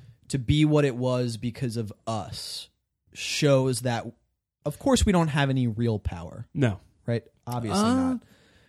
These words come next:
Speaker 3: buying power is real power, and if
Speaker 1: It
Speaker 3: people
Speaker 1: is,
Speaker 3: make
Speaker 1: it
Speaker 3: enough
Speaker 1: is, but, but,
Speaker 3: of an
Speaker 1: but,
Speaker 3: effort,
Speaker 2: But here's,
Speaker 1: but
Speaker 2: but so many games this
Speaker 1: Mm.
Speaker 2: past year did this
Speaker 1: Yeah,
Speaker 2: fucking
Speaker 1: but,
Speaker 2: bullshit.
Speaker 1: like, I'm gonna call you out for a second, Diamond Jab. You said how much you disagreed with it, but you went and did it anyway and bought it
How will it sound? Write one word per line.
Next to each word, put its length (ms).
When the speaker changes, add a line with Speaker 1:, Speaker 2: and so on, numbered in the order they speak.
Speaker 3:
buying 500
power 280
is 100
real 140
power, 280
and 180
if 80
Speaker 1:
It 60
Speaker 3:
people 160
Speaker 1:
is, 60
Speaker 3:
make 160
Speaker 1:
it 60
Speaker 3:
enough 100
Speaker 1:
is, 80
but, 260
but, 100
Speaker 3:
of 280
an 100
Speaker 1:
but, 80
Speaker 3:
effort, 360
Speaker 2:
But 100
here's, 160
Speaker 1:
but 200
Speaker 2:
but 120
so 280
many 180
games 260
this 120
Speaker 1:
Mm. 60
Speaker 2:
past 260
year 200
did 160
this 140
Speaker 1:
Yeah, 180
Speaker 2:
fucking 60
Speaker 1:
but, 100
Speaker 2:
bullshit. 420
Speaker 1:
like, 360
I'm 100
gonna 140
call 220
you 160
out 180
for 180
a 60
second, 360
Diamond 320
Jab. 220
You 80
said 280
how 240
much 240
you 80
disagreed 460
with 160
it, 140
but 140
you 100
went 200
and 140
did 140
it 100
anyway 340
and 140
bought 260
it 100